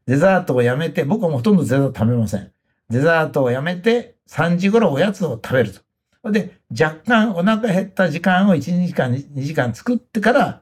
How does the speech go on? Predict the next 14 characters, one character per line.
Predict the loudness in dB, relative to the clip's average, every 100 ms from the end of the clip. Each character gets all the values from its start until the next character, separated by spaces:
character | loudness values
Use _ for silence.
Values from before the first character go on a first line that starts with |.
| _
夕 | 0 2
食 | 2 0
に | -2
か | -2
か | -4
る | -4
と。 | -16 _ _ _ _
ま | -4
あ、 |
そ | 2 4
う | 4
い | 0
う | 0
ね、 | -2 -4 -12